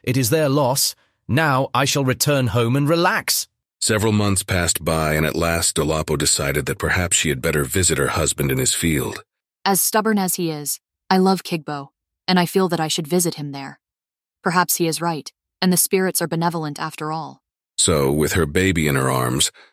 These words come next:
Speaker 2: Dolapo headed out and made her way towards the bush. She and her husband did not meet up along the way, and she was surprised when she arrived to find him absent.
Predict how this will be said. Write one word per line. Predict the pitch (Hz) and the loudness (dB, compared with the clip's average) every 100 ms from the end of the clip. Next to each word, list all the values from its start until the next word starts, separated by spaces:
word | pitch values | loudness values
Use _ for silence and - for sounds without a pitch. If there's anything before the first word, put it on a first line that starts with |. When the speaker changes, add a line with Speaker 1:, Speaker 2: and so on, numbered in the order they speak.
| _ _ | _ _
Speaker 2:
Dolapo | 87 92 101 110 101 | 0 0 0 0 0
headed | 87 92 87 | 2 2 0
out | 85 87 | 0 0
and | 80 | 0
made | 80 80 | 0 0
her | 80 | 0
way | 73 69 | 0 0
towards | - - 69 - | -2 -2 -2 -2
the | 65 | -4
bush. | 78 64 - - - _ _ _ _ _ - | -4 -2 -2 -4 -6 _ _ _ _ _ -2
She | - 131 | 2 2
and | 113 | 2
her | 95 | 2
husband | 101 95 92 90 | 2 2 2 2
did | 87 | 2
not | 92 90 | 0 0
meet | 85 90 | 0 0
up | 87 80 | 0 -2
along | 73 71 73 | -2 -2 -2
the | 71 | 0
way, | 80 73 62 58 - _ _ | 0 0 -2 -4 -10 _ _
and | 82 | -2
she | - | 0
was | 92 85 | 2 0
surprised | 90 107 98 73 65 | -2 -2 0 0 -2
when | 76 | -2
she | 69 80 | -2 0
arrived | 73 78 78 | 0 0 -2
to | 80 | -2
find | - 76 73 | -4 -4 -2
him | |
absent. | 80 82 - - - - | -2 0 -2 -2 -6 -14